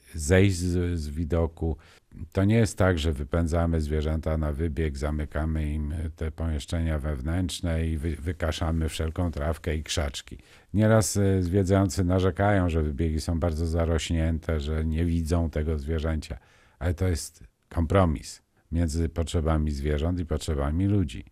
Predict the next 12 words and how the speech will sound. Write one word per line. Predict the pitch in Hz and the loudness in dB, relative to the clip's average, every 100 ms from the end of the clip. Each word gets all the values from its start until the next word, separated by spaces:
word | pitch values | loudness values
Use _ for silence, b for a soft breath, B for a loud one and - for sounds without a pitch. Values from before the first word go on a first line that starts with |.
| b b _ | b b _
Czasami | 78 71 82 78 80 90 | -4 -2 0 0 2 0
nie | 87 85 | 0 0
będzie | 85 95 80 64 | 2 0 0 -2
widać | 62 67 69 | -6 -6 -8
zwierzęcia, | - 71 69 69 101 | -6 -4 -4 -2 -2
bo | 95 | 0
ono | 110 120 | 0 0
nie | 98 71 | 0 -2
chce, | - 64 | -4 -10
żeby | 62 62 58 | -10 -10 -12
być | 57 60 | -12 -14
widziane. | - 57 52 50 | -12 -12 -10 -12